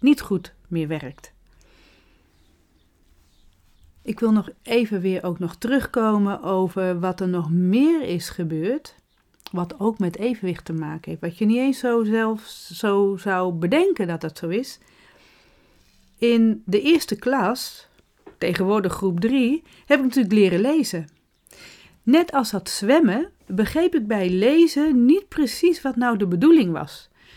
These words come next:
Dat heeft een tijdje geduurd voordat ik wist w-, waarom je die, die vormen die je kreeg,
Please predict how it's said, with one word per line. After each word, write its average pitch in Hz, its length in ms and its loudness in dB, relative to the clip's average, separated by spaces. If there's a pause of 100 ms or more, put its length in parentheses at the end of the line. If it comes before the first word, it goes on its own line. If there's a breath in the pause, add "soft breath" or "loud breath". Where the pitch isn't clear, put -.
(120 soft breath)
Dat 233 160 0
heeft 311 260 2
een 247 140 4
tijdje 339 380 0
geduurd 247 680 0 (420 soft breath)
voordat 320 720 0
ik 285 160 -2
wist 226 600 -2 (640)
w-, - 100 -14 (440)
waarom 285 640 4
je 254 200 2
die, 226 420 -2
die 208 440 -2
vormen 285 800 2
die 202 220 -2
je 185 120 -4
kreeg, 269 640 -2